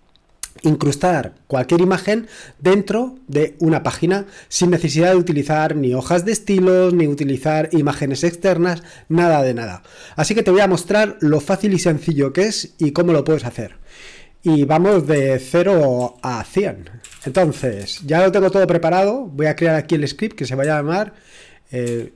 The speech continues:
Vim Icon, Iconifica, que ya lo tengo aquí pre-, preparado. Iconifica. Perfecto. Este es el rollo que pongo siempre delante para el tema de la licencia.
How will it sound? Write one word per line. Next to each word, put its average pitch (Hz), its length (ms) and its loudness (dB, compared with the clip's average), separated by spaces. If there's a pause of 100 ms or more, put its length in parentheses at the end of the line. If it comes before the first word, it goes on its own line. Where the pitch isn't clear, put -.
Vim 196 420 -2 (680)
Icon, 190 720 -2
Iconifica, 147 640 -2
que 151 80 -2
ya 139 80 2
lo 143 80 0
tengo 147 140 -2
aquí 135 160 -4
pre-, 127 160 -4 (280)
preparado. 143 580 -6
Iconifica. 160 720 -2 (400)
Perfecto. - 640 -4 (540)
Este 160 180 -2
es 175 100 0
el 156 80 0
rollo 165 260 4
que 131 100 -2
pongo 147 260 -2
siempre 147 460 0
delante 170 400 0
para 139 220 -2
el 123 100 -6
tema 135 180 -2
de 127 60 -2
la 127 100 -2
licencia. 175 560 -2